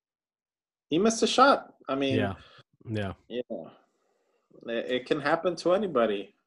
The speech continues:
Speaker 1: I
Speaker 2: Right,
Speaker 1: mean,
Speaker 2: right. It,
Speaker 1: you
Speaker 2: it,
Speaker 1: know.
Speaker 2: yeah, it, it's one of those things where, I mean, you know, these guys are, you know, putting their heart and soul into the game, and it's unfortunate because, you know, they, they wanna win.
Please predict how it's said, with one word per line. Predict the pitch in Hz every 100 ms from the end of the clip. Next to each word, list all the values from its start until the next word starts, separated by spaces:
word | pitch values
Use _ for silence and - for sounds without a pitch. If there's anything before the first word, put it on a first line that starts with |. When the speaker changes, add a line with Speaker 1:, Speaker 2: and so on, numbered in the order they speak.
| _
Speaker 1:
I | 117
Speaker 2:
Right, | 113 104
Speaker 1:
mean, | 117 110
Speaker 2:
right. | 107 95 - _ _ _ _ _ _ _ _ -
It, | 143 151 -
Speaker 1:
you | 113
Speaker 2:
it, | 110 123
Speaker 1:
know. | 120 113 _ _ _ _
Speaker 2:
yeah, | 131 120 107 110
it, | 156 - _ _ _ -
it's | 147 -
one | 180
of | 196
those | 175 -
things | 143 147 120
where, | 113 117 110 110 110
I |
mean, | 113 110 107 - _ _ _
you | 135
know, | 117
these | 110 113 107
guys | 117 117 107
are, | 107 101 101
you | -
know, | 110 104 101 - -
putting | 123 113
their | 104
heart | 107 107
and |
soul | 101 110 104 101 101 _ _ _ _ -
into | 113 104
the | 101
game, | 104 104 104 104 101
and | 95 98 - _ _ -
it's | 110 -
unfortunate | 104 120 107 110 98
because, | 104 - 107 98
you |
know, | 104
they, | 101 131
they | 127 135
wanna | 160 160 107
win. | 110 107 92